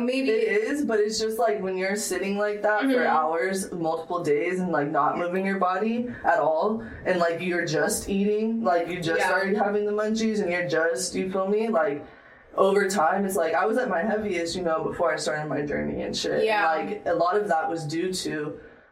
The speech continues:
Speaker 2: not doing anything else besides rolling and sleeping and driving.
Speaker 1: Yeah.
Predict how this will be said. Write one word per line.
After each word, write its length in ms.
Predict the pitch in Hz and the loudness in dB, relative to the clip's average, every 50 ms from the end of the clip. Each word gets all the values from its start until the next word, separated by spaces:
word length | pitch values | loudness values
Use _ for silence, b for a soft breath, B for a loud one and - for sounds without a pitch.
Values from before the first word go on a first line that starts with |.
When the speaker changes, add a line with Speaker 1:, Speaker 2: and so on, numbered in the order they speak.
| B B B B B _ _ _ - | B B B B B _ _ _ -4
Speaker 2:
not 340 | 185 160 156 - - - - | -2 2 2 2 2 0 -2
doing 300 | 156 160 165 170 165 160 | -4 -4 -2 -2 -2 -2
anything 420 | 160 160 165 165 - - 151 156 | -4 -4 -6 -2 -2 -2 0 2
else 300 | 160 160 156 151 151 - | 0 0 0 -2 -4 -8
besides 640 | - - 147 - 156 151 147 143 143 143 - - - | -10 -10 -6 -4 -2 0 2 0 0 0 -6 -8 -6
rolling 440 | 160 160 160 165 165 156 151 147 147 | -4 -2 0 0 0 0 -2 -2 -2
and 220 | 151 151 151 147 - | -4 -4 -6 -6 -6
sleeping 580 | - - - - - - - - - - - - | -4 -2 -2 -2 -2 -2 -4 -4 -4 -4 -4 -4
and 80 | - | -4
driving. 160 | - 440 440 | -2 -2 0
Speaker 1:
Yeah. 1200 | 427 - 214 220 226 220 226 226 226 226 226 220 220 220 214 214 214 208 208 208 202 202 202 202 202 | 0 0 2 2 2 2 2 0 0 0 0 -2 -2 -2 -2 -2 -2 -2 -2 -2 -2 -4 -4 -6 -8